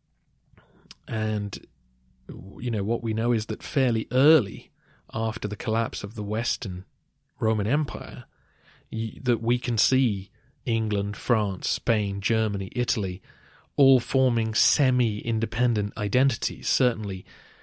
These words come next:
uh, geographical expressions, allowing modern Germans, French people, Spanish, to look back and see, uh,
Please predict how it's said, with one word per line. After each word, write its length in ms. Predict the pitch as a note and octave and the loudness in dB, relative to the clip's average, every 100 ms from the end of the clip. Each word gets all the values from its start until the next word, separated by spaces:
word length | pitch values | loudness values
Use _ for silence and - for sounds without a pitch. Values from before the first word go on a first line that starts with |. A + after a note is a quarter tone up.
| - _ - | -20 _ -16
uh, 140 | D2 | -14
geographical 920 | A2 - A#2 G2+ B2+ C#3 - B2 - | -6 0 0 2 2 2 2 -2 -4
expressions, 1000 | - - - A#2 - - - - - - - - - - | -6 -6 -2 -2 -2 -4 -8 -14 -12 -12 -14 -20 -16 -2
allowing 640 | G#2+ A#2+ B2 A2+ G#2 F#2+ - _ - | 4 6 6 4 0 -6 -14 _ -4
modern 600 | G#2 C#3 C3+ A2 F#2 - _ _ - _ _ - _ _ - | 4 4 6 2 0 -6 _ _ -20 _ _ -20 _ _ -4
Germans, 560 | G#2 F#2+ F#2+ G#2 - | 0 0 0 -2 -4
French 320 | - G2+ F#2+ | -4 -4 -4
people, 200 | - G2+ | -6 -6
Spanish, 400 | G2+ - G2 F#2+ - - - | -6 -6 -4 -6 -10 -14 -4
to 100 | C3 | 2
look 280 | C3 - - | 4 2 4
back 400 | B2 B2 - - | 4 4 -2 -10
and 320 | - A#2 A2 G#2+ | -4 -2 -2 0
see, 640 | - - E3+ C#3+ A2 A2+ - _ _ _ _ _ _ _ _ - - | 2 2 2 2 0 -4 -8 _ _ _ _ _ _ _ _ -20 -10
uh, 440 | A2 G#2 G2 F#2 | -4 -2 -2 -4